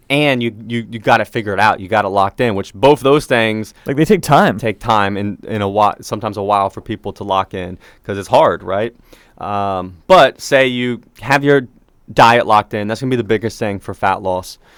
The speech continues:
Speaker 1: Um, what are realistic rates? So it's going to depend, too, on, again, how much fat you have to lose.
Speaker 2: Yeah.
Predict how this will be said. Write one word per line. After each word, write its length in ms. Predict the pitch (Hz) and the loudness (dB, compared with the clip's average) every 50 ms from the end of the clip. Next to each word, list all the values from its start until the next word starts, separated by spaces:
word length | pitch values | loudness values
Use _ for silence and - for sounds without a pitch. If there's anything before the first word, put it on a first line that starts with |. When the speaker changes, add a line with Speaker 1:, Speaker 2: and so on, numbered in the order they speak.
| _ _ _ _ _ | _ _ _ _ _
Speaker 1:
Um, 680 | - - 101 101 95 95 92 90 90 90 87 87 90 95 _ _ _ - - - _ _ _ _ _ _ _ _ _ _ _ _ _ _ _ _ _ _ _ _ _ _ _ _ _ _ - | -10 -6 -4 -4 -2 -2 -2 -2 -4 -4 -6 -10 -14 -18 _ _ _ -20 -20 -20 _ _ _ _ _ _ _ _ _ _ _ _ _ _ _ _ _ _ _ _ _ _ _ _ _ _ -20
what 280 | 104 107 113 127 131 | -10 -2 2 2 2
are 80 | 131 123 | 4 4
realistic 500 | 113 120 117 107 107 101 - 117 - - | 4 2 2 2 0 -4 -6 -8 -8 -4
rates? 380 | - 92 85 - - - - - - - - | -4 -4 -4 -4 -6 -12 -16 -16 -18 -20 -18
So 640 | - - - - 143 135 131 131 127 123 123 123 110 - - - - _ _ _ _ _ _ _ _ _ _ _ _ _ _ _ _ _ _ _ _ _ _ _ _ _ - | -16 -12 0 4 6 8 8 8 6 6 4 2 -4 -10 -20 -20 -20 _ _ _ _ _ _ _ _ _ _ _ _ _ _ _ _ _ _ _ _ _ _ _ _ _ -4
it's 180 | 135 135 - - | -4 -4 -4 -2
going 240 | - 131 135 139 143 | 0 2 2 2 2
to 60 | 139 | 0
depend, 400 | 123 135 - 135 127 127 120 117 | -4 -6 -4 -4 -2 -2 -2 -4
too, 320 | - - 127 131 143 135 | -4 -2 -2 -2 0 -2
on, 200 | 78 113 113 110 | -2 -2 -2 -2
again, 300 | 104 104 98 120 117 110 | -2 -4 -4 -4 -4 -4
how 260 | 107 - - - 113 113 | -6 -4 -2 0 2 2
much 200 | 110 104 - - | 0 -2 -4 -2
fat 200 | - 110 104 82 | 0 0 0 0
you 40 | 104 | -2
have 60 | 101 92 | -6 -6
to 80 | 101 92 | -6 -6
lose. 380 | 90 92 95 107 131 139 - | -4 -4 -4 -4 -6 -8 -8
Speaker 2:
Yeah. 200 | 151 110 71 - | -8 -8 -8 -8